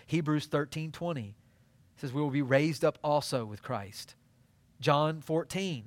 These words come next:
again, one through three, but also verse nineteen. First Corinthians chapter six fourteen, "God has not only raised the Lord, but also us up." And Second Corinthians four fourteen,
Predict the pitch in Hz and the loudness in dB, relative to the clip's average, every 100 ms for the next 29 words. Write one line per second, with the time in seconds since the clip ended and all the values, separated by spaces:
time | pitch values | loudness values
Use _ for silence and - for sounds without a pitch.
0 | - 127 160 123 113 131 143 151 160 175 | -12 -6 -4 -4 -6 -6 -4 -4 -2 -2
1 | 139 110 131 143 165 143 151 151 170 175 | -2 -2 0 0 0 0 0 0 -2 -4
2 | 151 120 98 101 - _ _ _ _ _ | -4 -12 -12 -18 -20 _ _ _ _ _
3 | _ _ 165 160 - 170 165 170 143 - | _ _ 2 2 0 -4 -2 -6 -2 4
4 | 160 165 151 - 196 151 - - - 160 | 2 2 -8 2 4 4 0 -8 -2 -2
5 | - 180 170 131 143 151 156 - 160 156 | -2 -4 -4 0 2 4 2 2 0 2
6 | 165 165 151 143 170 214 - 147 143 143 | -4 -6 -4 0 2 0 -2 -2 -2 -2
7 | 127 151 151 160 - 151 - 185 160 120 | -2 -2 2 2 2 -4 2 2 2 0
8 | - - _ - 190 123 - _ _ _ | -6 -8 _ 2 2 2 -6 _ _ _
9 | _ _ _ _ _ _ _ - 123 - | _ _ _ _ _ _ _ -12 -8 0
10 | 160 147 139 165 160 151 139 - 165 175 | 0 -2 -6 -6 -6 -8 -8 -6 -2 2
11 | 139 104 143 123 - 117 101 | 0 -2 -6 -6 -6 -10 -10